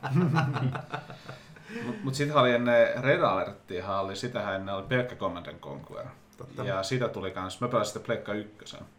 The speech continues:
Speaker 3: Mhm.
Speaker 2: Et se oli kans aika H C pelaa R T S ja Pleikka ohjaimella,
Speaker 1: Se on
Speaker 2: et se
Speaker 1: nimittäin
Speaker 2: oli
Speaker 1: kaverin kanssa me pelattiin kanssa. Ja se, mulla ei oo yhtään ikävä niitä semmosia aikoja.
Speaker 2: Ei.
Speaker 1: Mä oon liikaa tottunut siihen hiirellä naputteluun, niin.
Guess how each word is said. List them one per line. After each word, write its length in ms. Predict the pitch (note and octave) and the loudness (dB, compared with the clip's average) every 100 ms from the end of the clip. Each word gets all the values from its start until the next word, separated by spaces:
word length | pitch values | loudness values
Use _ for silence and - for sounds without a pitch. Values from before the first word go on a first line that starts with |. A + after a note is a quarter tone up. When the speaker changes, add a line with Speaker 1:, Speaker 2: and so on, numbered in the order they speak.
| - | -12
Speaker 3:
Mhm. 200 | C3+ B3 B3+ - - | -8 -8 -10 -16 -20
Speaker 2:
Et 100 | - | -4
se 80 | C3 | 2
oli 120 | A#2+ | 4
kans 200 | A2 A2 | 2 0
aika 360 | G#2+ A2+ A2 - - A#2+ | 0 2 2 0 -2 2
H 160 | C3 A2+ | 6 6
C 280 | A#2+ G#2+ | 4 2
pelaa 360 | A#2 A2 A2 B2+ | 2 4 6 6
R 100 | A#2+ | 6
T 80 | - F#2+ F#2+ | 2 2 2
S 160 | - | 0
ja 120 | G2+ G2+ | -2 -2
Pleikka 440 | A#2+ A2 - F2+ F#2 | 0 0 -2 -8 -6
ohjaimella, 280 | F#2+ G2+ | -4 0
Speaker 1:
Se 100 | C3+ | 4
on 300 | C3 - E2+ | 6 4 0
Speaker 2:
et 60 | A2 | -2
se 60 | C3+ | 4
Speaker 1:
nimittäin 360 | C3 C3 C3 | 4 6 4
Speaker 2:
oli 100 | C3 | 4
Speaker 1:
kaverin 260 | C3 C#3 C3 | 4 4 4
kanssa 160 | B2 | 2
me 60 | A#2+ | 2
pelattiin 380 | B2+ A#2 A#2 B2 | 4 6 4 6
kanssa. 420 | C3+ G2+ - F#2+ - - - - | 6 6 0 -6 -6 -16 -16 0
Ja 240 | G#2 - - - - - - | 2 2 -4 -20 -20 -18 -8
se, 240 | - C#3 - - - - - - C3 | -2 -2 -2 -12 -18 -14 -12 -8 0
mulla 180 | D3+ | 4
ei 60 | D3+ | 6
oo 60 | D3+ | 4
yhtään 320 | - A#2+ A#2 | 6 6 8
ikävä 260 | A#2+ G#2 | 8 6
niitä 220 | A2+ G#2+ A2+ | 6 4 2
semmosia 500 | A2 G2+ F#2+ A2 G#2 | 2 2 2 6 10
aikoja. 400 | A#2 G2+ A2 B2+ - - | 10 8 2 2 0 -8
Speaker 2:
Ei. 260 | F#2+ F2+ G#2 | -6 -6 4
Speaker 1:
Mä 80 | |
oon 100 | A#2+ | 6
liikaa 260 | C3 B2 A#2 | 8 6 6
tottunut 360 | A#2+ A2 F#2+ F#2 | 2 0 -2 0
siihen 180 | A2 | -2
hiirellä 340 | A2+ G#2 F#2+ F#2 | 2 4 4 4
naputteluun, 680 | F#2 - - F#2 A#2 A#2+ B2+ | 4 2 -6 -6 -2 2 2
niin. 140 | A#2+ | 0